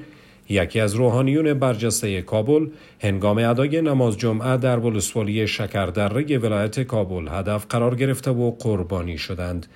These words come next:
در این رویداد پانزده نمازگزار دیگر نیز زخم برداشتند. سید محمد امین عالمی، رادیو دری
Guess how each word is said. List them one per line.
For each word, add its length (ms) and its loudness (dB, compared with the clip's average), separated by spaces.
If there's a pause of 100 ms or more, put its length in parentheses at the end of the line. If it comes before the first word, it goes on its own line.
(380)
در 120 4
این 180 0
رویداد 360 2
پانزده 520 2
نمازگزار 720 2
دیگر 340 2
نیز 260 0
زخم 380 2
برداشتند. 680 -4 (160)
سید 380 0
محمد 340 0
امین 240 2
عالمی، 520 4 (380)
رادیو 420 4
دری 460 -2